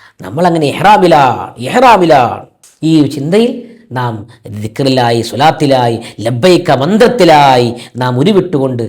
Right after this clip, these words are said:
അങ്ങനെ ഇരിക്കുക. ഫ്ലൈറ്റിൻ്റെ സമയം വന്നാൽ, കയറാനുള്ള സമയം വന്നാൽ അവർ വിളിക്കും,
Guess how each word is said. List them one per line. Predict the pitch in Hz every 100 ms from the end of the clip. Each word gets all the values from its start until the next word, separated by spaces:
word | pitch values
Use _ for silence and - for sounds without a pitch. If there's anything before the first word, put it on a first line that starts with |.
| - -
അങ്ങനെ | 107 120
ഇരിക്കുക. | 120 120 160 175 175 -
ഫ്ലൈറ്റിൻ്റെ | - 120 127 131 127
സമയം | - 135 147
വന്നാൽ, | 135 131 123 117 110 - _ 127
കയറാനുള്ള | 151 147 131
സമയം | - 135 147
വന്നാൽ | 127 127
അവർ | 113 110
വിളിക്കും, | 120 151 214 233